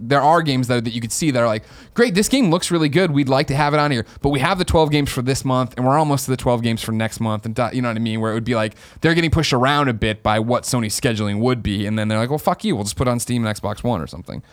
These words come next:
Gra-, granted, I'm with you that, like, a boutique system would be cool. Somebody to stand up and be like, "We only want the best," would be cool, but I feel like that's, like, almost an Elon Musk kind of move of, like,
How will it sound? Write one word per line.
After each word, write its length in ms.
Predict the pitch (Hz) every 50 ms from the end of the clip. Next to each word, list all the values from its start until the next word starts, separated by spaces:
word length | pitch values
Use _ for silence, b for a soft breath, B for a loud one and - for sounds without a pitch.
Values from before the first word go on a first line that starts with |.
| b b b b
Gra-, 200 | 190 214 - -
granted, 460 | 170 175 190 175 208 233 220 - 147 135 -
I'm 120 | 147 156
with 200 | 160 196 254 - 196
you 100 | 156 143
that, 120 | 135 135 123
like, 240 | 123 117 113 - b b b b b b b b b b
a 60 | - 165
boutique 400 | 151 190 185 - - 220 214 -
system 360 | - - 220 - - 170 156
would 120 | 147 147 127
be 80 | 135
cool. 300 | 131 - - 120 90 90
Somebody 280 | - - 190 196 202 196
to 40 | 185
stand 280 | - - 180 165 160 156
up 140 | 147 143
and 100 | 135 123
be 100 | 117 131
like, 280 | 123 117 113 113 107 - B B B B B B
"We 140 | 135 143
only 260 | 135 165 175 170 165 160
want 220 | 160 156 147 135
the 80 | - 120
best," 320 | 113 143 131 117 - -
would 240 | 127 127 156 160 139
be 100 | 123 127
cool, 300 | 123 - - 143 123 110
but 120 | 101 120 113
I 60 | 107
feel 200 | - - 160 143
like 120 | 120 117
that's, 220 | - 127 - - -
like, 200 | 117 104 101 -
almost 320 | - 117 117 113 110 - -
an 80 | 98
Elon 300 | - 123 120 110 104 104
Musk 240 | 107 107 110 - -
kind 160 | - - 92
of 60 | 95 98
move 200 | 98 98 92 90
of, 140 | 101 95
like, 260 | 101 95 92 92 -